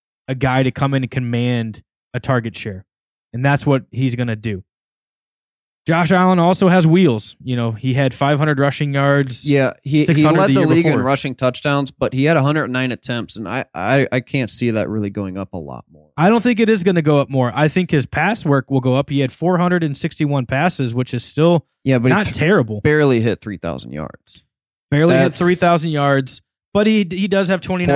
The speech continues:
Speaker 2: Fourteen,
Speaker 1: touchdowns.
Speaker 2: fourteen fumbles, nine interceptions, twenty passing touchdowns.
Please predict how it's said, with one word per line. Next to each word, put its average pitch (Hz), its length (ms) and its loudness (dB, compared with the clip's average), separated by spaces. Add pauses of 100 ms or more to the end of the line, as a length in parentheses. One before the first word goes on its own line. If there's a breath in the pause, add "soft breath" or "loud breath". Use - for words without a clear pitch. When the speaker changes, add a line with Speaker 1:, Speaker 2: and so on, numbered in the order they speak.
(100)
Speaker 2:
Fourteen, 156 240 2
Speaker 1:
touchdowns. 143 300 0 (100)
Speaker 2:
fourteen 139 400 -2
fumbles, 117 640 -2 (140)
nine 110 240 -2
interceptions, 104 960 -4 (840)
twenty 117 260 -4
passing 107 360 -2
touchdowns. 104 720 -8